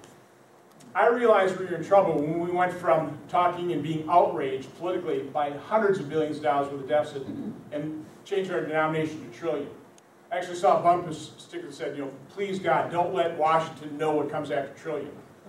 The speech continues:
And I think it's a reasonably good comment. So this chart is really designed to personalize it. So what this shows is you take our debt divided by the population, every American share of the current fed-, federal debt's almost fifty-five thousand dollars.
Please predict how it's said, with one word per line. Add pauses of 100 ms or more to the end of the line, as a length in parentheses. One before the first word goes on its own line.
(140)
And
I
think
it's
a
reasonably
good
comment. (480)
So
this
chart
is
really
designed
to
personalize
it. (640)
So
what
this
shows
is
you
take
our
debt
divided
by
the
population, (320)
every
American
share
of
the
current (240)
fed-,
federal
debt's
almost
fifty-five
thousand
dollars.